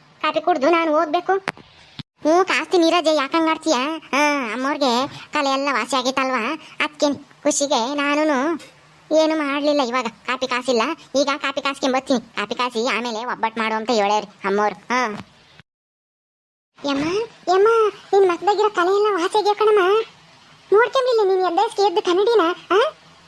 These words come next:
ಕನ್ನಡಿ ತಂದ್ಕೊಡ, ನೋಡ್ಕೊಂತೀಯ? ಆ? ಬ್ಯಾಡ ಕಣಮ್ಮ, ಆಲೆ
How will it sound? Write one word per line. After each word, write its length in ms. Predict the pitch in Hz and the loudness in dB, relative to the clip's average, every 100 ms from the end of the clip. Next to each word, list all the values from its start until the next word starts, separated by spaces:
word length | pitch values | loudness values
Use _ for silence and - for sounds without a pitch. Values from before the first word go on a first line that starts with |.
| - | -2
ಕನ್ನಡಿ 220 | 403 403 | 0 0
ತಂದ್ಕೊಡ, 280 | 453 440 494 415 | 0 0 0 2
ನೋಡ್ಕೊಂತೀಯ? 480 | 415 523 539 466 392 339 - - 370 | 0 2 2 4 2 2 -4 -4 0
ಆ? 20 | 508 605 - _ - - _ _ - | 0 0 -12 _ -20 -20 _ _ -6
ಬ್ಯಾಡ 200 | 320 311 311 | -4 -2 -4
ಕಣಮ್ಮ, 240 | 330 320 311 - | -6 -6 -10 -4
ಆಲೆ 120 | 277 | -2